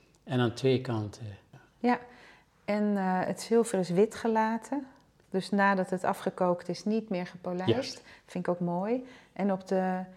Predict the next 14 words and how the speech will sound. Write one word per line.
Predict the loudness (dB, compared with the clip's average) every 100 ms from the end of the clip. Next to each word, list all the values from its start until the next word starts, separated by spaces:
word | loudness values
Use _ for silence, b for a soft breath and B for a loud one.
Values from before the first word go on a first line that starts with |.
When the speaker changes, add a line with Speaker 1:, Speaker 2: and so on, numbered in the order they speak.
| b b b b b b _ _
Speaker 2:
kopse | 0 0 -4 -4
kantjes | 4 6 6 2 0 -2
van | 2 6 6
die | 6 4 0 -6 _ _ _
draadjes, | 4 6 8 4 0 0
zeg | 2 0 0
maar, | 0 0 -2
Speaker 1:
Ja. | -4 -10 -8
Speaker 2:
heb | -8 -4
je | -4
gehamerd | -2 -2 -2 4 6 6 4 0
en | -2 -2 -2
verguld. | -2 2 6 6 6 0 -10 -6
Speaker 1:
Bladgoud, | -6 -6 -14